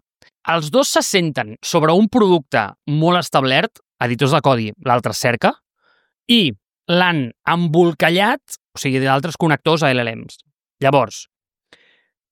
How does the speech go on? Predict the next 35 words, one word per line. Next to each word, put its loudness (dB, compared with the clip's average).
en 0
el 2
meu 4
cap, 0
Cursor 2
em 2
sembla 2
una 2
proposta -2
de 0
valor 0
extremadament 0
valuosa, 2
en -2
canvi, 0
Perplexity, -4
no. 0
I 2
et 0
diré 4
per 2
què, 0
eh? 0
Quan 0
tu 0
tens -2
o 2
t'estàs -2
sentat 0
a -6
sobre 2
d'una 2
plataforma 0
com 0
Cursor, 0